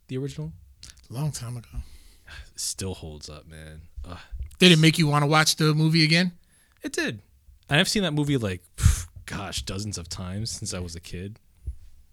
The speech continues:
Speaker 1: Yeah. Man. It was, it was a time, man. Like, when we came up, like,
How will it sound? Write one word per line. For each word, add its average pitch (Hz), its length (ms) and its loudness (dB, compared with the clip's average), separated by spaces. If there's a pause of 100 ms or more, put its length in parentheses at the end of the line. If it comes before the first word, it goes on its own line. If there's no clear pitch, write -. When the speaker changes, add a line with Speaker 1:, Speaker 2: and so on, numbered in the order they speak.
Speaker 1:
Yeah. 85 320 -8 (1000)
Man. 85 400 -4 (280)
It 262 60 -10
was, 277 140 -4
it 277 80 -4
was 320 140 -4
a 120 40 -4
time, 110 400 -4
man. 90 240 -6
Like, 92 200 -8
when 113 120 -4
we 170 120 -2
came 165 300 -4
up, 156 240 -10
like, 120 320 -6